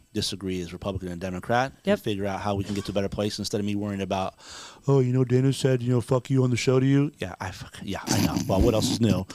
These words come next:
Speaker 1: But I'm not gonna waste my time with that. <laughs> That's just Dana. <laughs>
Speaker 2: Fuck you, Eric.
Speaker 1: <laughs> Yeah, I know, that's <laughs>
Speaker 2: I love you.
Speaker 1: Yeah.
Speaker 2: Fuck you.
Speaker 1: Ay, ay, ay.
Speaker 2: What do you want number th-, what,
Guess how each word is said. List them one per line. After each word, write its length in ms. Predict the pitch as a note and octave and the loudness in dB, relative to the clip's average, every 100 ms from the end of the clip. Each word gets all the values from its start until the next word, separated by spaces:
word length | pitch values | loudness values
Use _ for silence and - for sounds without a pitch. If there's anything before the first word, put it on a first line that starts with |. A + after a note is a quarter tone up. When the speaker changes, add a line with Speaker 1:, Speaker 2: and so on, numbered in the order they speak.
| - - - - - | -4 0 0 0 2
Speaker 1:
But 180 | B2 A2+ | 2 2
I'm 100 | C#3 | 2
not 60 | C#3 | 4
gonna 120 | C3 | 6
waste 160 | C3 | 6
my 80 | B2+ | 4
time 260 | A#2 C#3+ C3 | 2 2 2
with 100 | A#2 | 2
that. 220 | G#2+ A#2+ | 2 0
<laughs> 500 | - - F3 - - | 0 0 0 2 0
That's 220 | - C#3 D#3 | 2 2 4
just 160 | C#3 | 4
Dana. 420 | C#3 C#3+ B2+ B2+ - | 4 4 4 4 2
<laughs> 20 | - - - - - - - - A#4 - - A#4 - G4+ - G4 - | -4 -6 -10 -8 -2 0 0 4 2 4 2 2 0 -4 0 0 0
Speaker 2:
Fuck 320 | - G3 - | 2 2 4
you, 120 | - | 2
Eric. 260 | G2+ A2+ F3 - | 2 2 2 2
Speaker 1:
<laughs> 60 | B2 | 4
Yeah, 140 | A#2 | 6
I 60 | A#2 | 6
know, 100 | B2+ - D3+ | 4 2 2
that's 280 | B2 - - F#3+ - F4 - | 2 2 0 0 2 0 2
<laughs> 460 | B3+ - G#3 - | 0 0 0 2
Speaker 2:
I 60 | - | 2
love 280 | E3+ F3+ D#3 | 4 4 4
you. 140 | C#3+ F3 | 2 2
Speaker 1:
Yeah. 300 | A2+ - - | 2 4 2
Speaker 2:
Fuck 180 | F3 - | 0 2
you. 80 | F3 - - - - B3+ - - - A3 - - - - - | 0 2 -2 -4 0 0 2 -2 0 0 0 -2 -4 -8 -2
Speaker 1:
Ay, 680 | - D#3 - D3+ C#3+ C3+ C3 | 2 4 6 6 6 4 4
ay, 160 | B2+ B2 | 4 2
ay. 120 | C3 - | 0 0
Speaker 2:
What 80 | C4 | 2
do 80 | C#4+ | 4
you 60 | |
want 120 | C#4+ C4 | 4 4
number 220 | C4 B3+ | 4 4
th-, 100 | - | 4
what, 120 | A3+ | 2